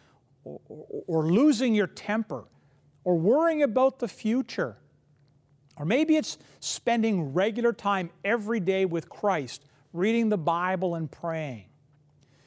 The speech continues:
That's the most important habit to develop, because everything else will flow from that habit. Concentrate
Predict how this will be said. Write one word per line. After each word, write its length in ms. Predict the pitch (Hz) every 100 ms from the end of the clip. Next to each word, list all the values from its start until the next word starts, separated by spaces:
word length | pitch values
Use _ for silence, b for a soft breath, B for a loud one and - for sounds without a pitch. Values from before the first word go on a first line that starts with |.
| b b b
That's 460 | 196 277 302 -
the 160 | - 165
most 800 | 160 170 175 233 311 269 - -
important 680 | 185 165 - 202 226 233 190
habit 640 | - - 185 196 180 185
to 100 | -
develop, 480 | 160 160 147 165 156
because 360 | 151 - 160 - b b b -
everything 580 | 254 302 320 - 320 302
else 540 | 170 143 175 - - _ _ _ _ _ _ _ _ -
will 200 | 160 160
flow 600 | - - 196 220 220 220
from 420 | 220 - 190 190
that 200 | 175 165
habit. 560 | 151 156 143 113 - _ _ _ _ b b b b b b b _ _ _
Concentrate 1080 | - 240 285 330 - - 240 - 180 170